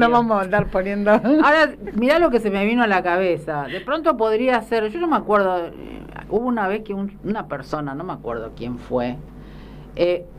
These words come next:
Speaker 2: co-, pon-, cosía la piedra en, en, en la ropa. Es decir, que podría ser que se pueda poner esa piedra en ese sector, ¿no? Para ir activando ese chakra. ¿Puede ser o lo que estoy diciendo es una pavada?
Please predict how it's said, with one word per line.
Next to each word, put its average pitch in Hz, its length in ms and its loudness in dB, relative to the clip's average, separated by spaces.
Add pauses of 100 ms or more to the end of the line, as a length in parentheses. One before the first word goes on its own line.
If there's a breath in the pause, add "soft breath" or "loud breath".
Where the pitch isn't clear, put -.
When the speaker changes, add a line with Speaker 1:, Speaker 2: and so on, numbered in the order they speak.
(120)
Speaker 2:
co-, - 180 -4
pon-, 214 300 -2
cosía 214 760 -4
la 202 200 -4
piedra 269 380 -6
en, 196 160 -6
en, 170 180 -12
en 170 140 -6
la 160 120 -4
ropa. 147 460 -2 (1080 loud breath)
Es 151 160 -12
decir, 190 100 2
que 180 100 -8
podría 240 420 -4
ser 302 220 -2
que 170 120 -6
se 151 120 -6
pueda 156 320 -2
poner 160 440 -4
esa 160 300 -6
piedra 165 320 -2
en 156 100 -8
ese 156 240 -8
sector, 180 680 -2 (160)
¿no? 220 360 -4
Para 160 220 -2
ir 170 140 -6
activando 165 520 -4
ese 151 240 -10
chakra. 151 560 -4 (640)
¿Puede 202 220 0
ser 277 200 -4
o 320 40 0
lo 214 120 2
que 160 60 -4
estoy 165 160 -4
diciendo 202 240 -6
es 185 80 -10
una 160 180 -6
pavada? 110 540 -8